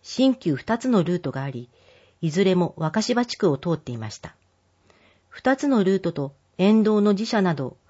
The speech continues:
市民環境会議文化環境部会の皆さんが紹介します。無料です。日時、五月十九日土曜日、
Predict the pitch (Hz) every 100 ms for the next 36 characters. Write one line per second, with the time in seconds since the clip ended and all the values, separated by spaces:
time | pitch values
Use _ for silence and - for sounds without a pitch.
0 | _ _ _ - - 196 240 240 240 240
1 | 233 233 226 226 226 180 135 - 202 208
2 | 208 214 214 208 214 202 208 202 156 135
3 | 139 170 160 135 123 123 - 165 147 139
4 | 131 - 120 120 - _ _ _ _ _
5 | _ - 151 156 170 156 147 - _ _
6 | _ _ _ _ _ - 208 208 147 127
7 | _ _ _ _ _ _ - 240 240 233
8 | 156 185 220 - 156 143 135 143 160 165
9 | - 107